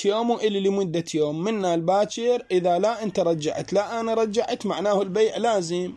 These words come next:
تفارقنا، تفارقنا، أنا هم الظهر خابرتك، قلت لك: "يابا اختر"، يعني إذا تريد تفسخ أو تريد تلتزم، اختار كيفك،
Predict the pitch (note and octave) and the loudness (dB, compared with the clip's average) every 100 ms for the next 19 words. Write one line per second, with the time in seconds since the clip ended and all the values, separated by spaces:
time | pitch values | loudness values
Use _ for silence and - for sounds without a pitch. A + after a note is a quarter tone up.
0 | - - C4+ F#3+ D3 D#3+ D3+ - - - | -8 0 2 0 -2 -6 -10 -12 -20 -20
1 | - - - - - - _ - C#4 C4+ | -20 -20 -20 -20 -20 -20 _ -2 2 2
2 | B3+ B3+ A#3+ A3+ A3 G#3 G3 C#4+ B3+ - | 0 0 2 0 0 -2 0 2 2 2
3 | G3+ D#3+ D3+ - C#3 - - - _ _ | 0 2 -2 -2 -4 -6 -18 -20 _ _
4 | _ D3+ E3+ G3 - A3 A3 G#3+ G#3 - | _ -6 -4 -2 0 2 2 2 0 0
5 | C4+ - - G#3 F3+ - _ _ _ _ | -2 -2 0 0 0 -4 _ _ _ _
6 | _ _ _ _ _ _ _ _ _ C3+ | _ _ _ _ _ _ _ _ _ -6
7 | C3+ E3 F#3 F3 F#3+ F#3 B3 - B3 A#3+ | -2 0 0 0 -4 -4 -4 -2 -2 -2
8 | - A#3+ A#3 A3+ - G#3 E3 F3+ D#3 D#3 | 0 0 0 -4 -2 -2 0 0 0 -4
9 | - _ _ - - _ B3+ - - D#3 | -6 _ _ -20 -20 _ -4 -2 -2 -2
10 | - - C4 D#3+ - | -4 -4 -2 -2 -6